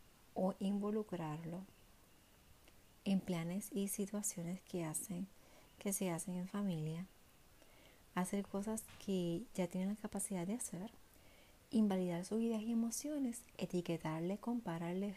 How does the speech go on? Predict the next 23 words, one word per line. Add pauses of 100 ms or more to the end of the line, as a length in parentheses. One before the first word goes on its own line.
ridiculizarle (880)
y
decirle
qué
y
cómo
pensar. (1120)
¿Verdad?
Esas
son
las
maneras
que (240)
podemos
respetar
a
nuestros
niños (380)
y
las
maneras
que
podemos